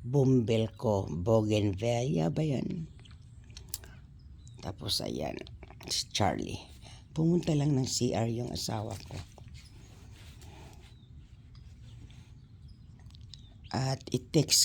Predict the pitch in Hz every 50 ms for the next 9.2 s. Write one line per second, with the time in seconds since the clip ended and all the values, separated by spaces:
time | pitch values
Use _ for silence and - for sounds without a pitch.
0 | - - - 143 - - - 139 131 135 135 131 131 131 131 131 127 123 123 127
1 | 143 139 110 - - - - - - - - - - - - - - - 131 113
2 | - - - - 143 143 131 - 127 - - - 143 135 107 95 117 120 120 120
3 | 117 120 117 117 - - - - 117 76 92 110 104 - - - - 117 110 80
4 | 69 107 107 110 104 101 107 123 - - - - - - - - - - - -
5 | - - - - - - - - 147 165 - - - - - 160 - - 127 120
6 | 110 113 113 127 156 175 165 165 151 - - - - - - - - - - -
7 | - - - - - - - - - - - - - - - - 143 127 127 127
8 | - - - 156 160 196 190 - - - 175 175 180 - - - 170 156 131 123
9 | 135 147 147 147